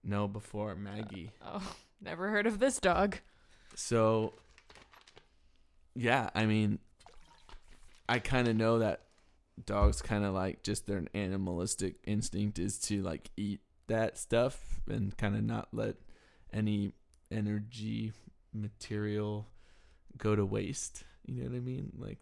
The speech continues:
Speaker 1: they
Speaker 2: Yeah, dogs are gross, long story short. So
Speaker 1: So we don't know where the dongle is, but I,
Speaker 2: it's
Speaker 1: I
Speaker 2: likely
Speaker 1: assumed
Speaker 2: in
Speaker 1: that she
Speaker 2: Pete's
Speaker 1: ate it.
Speaker 2: stomach.
Speaker 1: You were the one that didn't believe me when I told you. I said, "Pete probably ate it."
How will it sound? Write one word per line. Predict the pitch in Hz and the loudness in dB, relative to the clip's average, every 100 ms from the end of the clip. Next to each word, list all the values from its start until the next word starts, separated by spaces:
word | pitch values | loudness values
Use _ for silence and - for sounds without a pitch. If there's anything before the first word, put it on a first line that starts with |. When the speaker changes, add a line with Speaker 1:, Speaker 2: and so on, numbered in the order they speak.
| - | -14
Speaker 1:
they | 123 120 - - - - - | -10 -10 -12 -20 -20 -20 -20
Speaker 2:
Yeah, | 214 220 | -14 -12
dogs | 202 220 220 | -10 -10 -8
are | 247 | -8
gross, | 196 196 185 214 - - | -2 -2 0 -2 -6 -8
long | 202 196 | -6 -6
story | 190 202 196 | -6 -10 -10
short. | - 185 208 277 - 254 | -8 -6 -6 -8 -14 -20
So | - - 226 202 202 196 | -20 -12 -8 -6 -6 -6
Speaker 1:
So | 196 | 0
we | 135 147 | 6 8
don't | 160 151 | 8 6
know | 123 107 117 127 | 4 6 6 6
where | 135 139 | 4 2
the | 135 | 2
dongle | 131 131 135 139 | 2 2 2 2
is, | 143 | 0
but | - 131 127 - | 10 10 10 0
I, | - 53 - - | -6 -6 -10 -2
Speaker 2:
it's | |
Speaker 1:
I | 113 123 | 4 6
Speaker 2:
likely | 120 | 6
Speaker 1:
assumed | 117 - - - | 6 2 2 0
Speaker 2:
in | - - | 0 -2
Speaker 1:
that | - | -2
she | - | -6
Speaker 2:
Pete's | - | -6
Speaker 1:
ate | |
it. | - | -8
Speaker 2:
stomach. | - - - _ - _ - - _ | -10 -14 -20 _ -20 _ -20 -20 _
Speaker 1:
You | 123 147 | 2 6
were | 156 | 6
the | 120 | 6
one | 113 | 4
that | 110 | 4
didn't | 107 110 | 2 0
believe | 104 127 147 | 0 2 2
me | 117 - - | 0 -6 -4
when | 117 | -2
I | 110 | 0
told | 113 120 160 - | 0 2 2 0
you. | 107 | -2
I | 117 | 0
said, | 117 113 - - | 4 4 2 -2
"Pete | - 110 | 0 6
probably | 110 104 - | 6 6 -2
ate | 107 107 | -4 -4
it." | - | -8